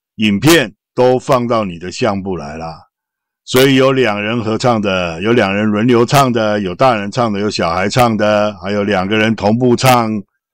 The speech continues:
另外的歌都有。我们操作示范一下，这里有张照片，我希望把它做成呢，会唱歌。我执行 Play 商店，在搜寻框点一下，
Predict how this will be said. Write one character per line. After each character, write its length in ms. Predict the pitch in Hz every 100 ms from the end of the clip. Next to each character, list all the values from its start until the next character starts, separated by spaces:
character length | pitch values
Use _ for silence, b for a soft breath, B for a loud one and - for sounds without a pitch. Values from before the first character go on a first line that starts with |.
| _
另 200 | 135 135
外 160 | 131 120
的 80 | 113
歌 340 | 117 123 117 -
都 160 | 165
有。 320 | 160 127 151 _ _ _ _ _
我 160 | 113 123
们 420 | 139 143 139 143
操 300 | 151 202 220
作 300 | 196 196 117
示 200 | - 120
范 240 | 107 101 87
一 40 |
下， 340 | 101 95 - _ _ _ _ -
这 120 | 190
里 80 | 151
有 140 | 120
张 220 | 143 151
照 200 | 160 147
片， 340 | 123 156 143 _
我 180 | 117 110
希 140 | 143
望 140 | 147 123
把 140 | 110
它 160 | 123 120
做 260 | 143 120
成 240 | 101 101 107
呢， 420 | 113 113 113 117 - -
会 100 | 127
唱 200 | 135 120
歌。 260 | 127 131 _ _
我 280 | 117 127 131
执 160 | 143 160
行 340 | 127 131 143
Play 300 | 123 135 143
商 280 | 123 131 131
店， 240 | 135 - _ _ _ _ _ _ _ _ _ _ _ _ _ _ _ _ _ _ _ _ _ _ _ _ _ _ _ _ _ _ _ -
在 280 | 147 147
搜 240 | 135 170 170
寻 180 | 156 151
框 320 | 165 165 165
点 280 | 139 98 101
一 80 | 107
下， 480 | 135 127 123 -